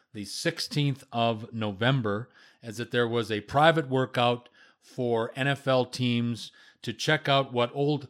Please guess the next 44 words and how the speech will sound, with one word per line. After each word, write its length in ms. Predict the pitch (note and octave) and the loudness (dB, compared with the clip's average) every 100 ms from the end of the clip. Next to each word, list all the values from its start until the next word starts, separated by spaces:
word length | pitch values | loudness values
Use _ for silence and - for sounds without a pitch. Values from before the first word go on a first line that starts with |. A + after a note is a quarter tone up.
| _ _ | _ _
Colin 420 | - D#3 D#3 C#3+ | 0 2 2 0
Kaepernick 640 | - D#3+ D#3 C3 A2 G2 - | -2 -4 -2 -2 -4 -8 -10
is 240 | A2+ G#2+ | -8 -2
up 220 | A2+ A2 | -2 -2
to 200 | - A2+ | -4 -4
these 300 | G#2 G#2+ G2+ | 0 -2 -2
days. 380 | F#2 G#2 A2 B2 | -4 -4 -2 -4
And 100 | A2+ | -6
again, 400 | G#2+ A#2+ B2+ B2 - - _ | -4 0 0 -2 -10 -20 _
there 160 | C3 C3 | -2 0
were 140 | B2+ | 2
at 120 | B2 | 0
least 300 | C3 E3 - | 0 0 -2
twenty-four 640 | - D#3 E3+ E3+ - D#3 D3 | -6 -2 0 -2 0 2 2
teams 580 | D3 - D3+ A#2 G2+ - | 0 -2 0 0 -4 -4
that 300 | A2+ G2+ G2+ - - - | -4 -4 -10 -20 -20 -8
were 120 | A#2+ | -8
going 300 | A2 C3 C#3 | -2 0 0
to 60 | B2 | -2
be 100 | B2 | -4
sending 560 | - C3+ C3 B2+ B2 - _ - | -2 -2 0 -2 -4 -10 _ 0
representatives 1080 | A#2+ C3 C3+ A2 C3 C3+ C3 B2 A#2 G2+ - _ - | 2 2 0 -2 -2 -2 -6 -4 -6 -6 -14 _ -20
of 280 | - C3+ B2+ | -2 -2 0
that 260 | A#2+ A2+ - | -2 -2 -4
team 400 | A#2+ A2 A2 A2+ _ _ _ | -10 -8 -10 -12 _ _ _
to 80 | B2+ | -8
go 220 | A#2 C3 | -2 -2
down 320 | A#2+ A#2 A#2+ | 2 2 0
and 160 | A#2+ G#2+ | -2 -4
take 240 | B2+ A#2 | -4 -4
a 60 | A#2 | -2
look. 440 | B2+ D#3 B2 - - | 2 2 2 -4 -12
And 180 | A#2+ B2 | -8 -2
then 320 | C3 C3+ B2 _ - _ - | -2 -2 -6 _ -20 _ -6
what 180 | C3 | -4
the 160 | C3+ B2 - - | -4 -8 -10 -16
N 160 | - D3 | -4 0
F 180 | C#3+ - | 0 2
L 160 | E3 | 2
promised 640 | E3+ - C#3 C3 B2 - A2+ | 2 2 0 0 -4 -6 -2
that 220 | A2+ G2+ | -2 0
they 120 | A#2 | 0
would 280 | A2 G#2+ G2 | 0 -4 -6
do 400 | G#2 G2+ A#2 | -6 -4 -6